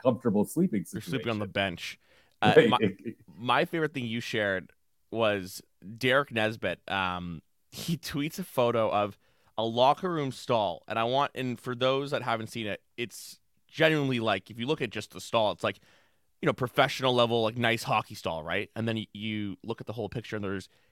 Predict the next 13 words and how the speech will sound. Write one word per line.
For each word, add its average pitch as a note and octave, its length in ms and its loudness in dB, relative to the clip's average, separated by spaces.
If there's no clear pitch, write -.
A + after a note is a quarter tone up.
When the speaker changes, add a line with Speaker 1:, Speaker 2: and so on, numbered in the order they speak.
Speaker 2:
a, G2+ 460 -2
almost C3+ 280 -6
like C3 140 -6
you're A#2+ 100 -2
at G2+ 60 0
a F2+ 40 -4
sleepover, G2+ 760 -4
uh, F2+ 540 -2
in F#2+ 100 -8
someone's G2+ 300 -6
basement, G#2 480 -4
like F2+ 100 -14
a - 40 -20